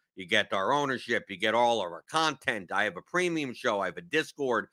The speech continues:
I've been having conversations the past couple of days in the Discord, answering questions, talking about strategy, about math, about everything. So join us here at Roto Grinders.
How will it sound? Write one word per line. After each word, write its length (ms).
I've 60
been 100
having 180
conversations 720
the 100
past 300
couple 240
of 80
days 260
in 100
the 40
Discord, 460
answering 480
questions, 560
talking 360
about 280
strategy, 680
about 360
math, 460
about 320
everything. 680
So 160
join 440
us 160
here 200
at 60
Roto 240
Grinders. 640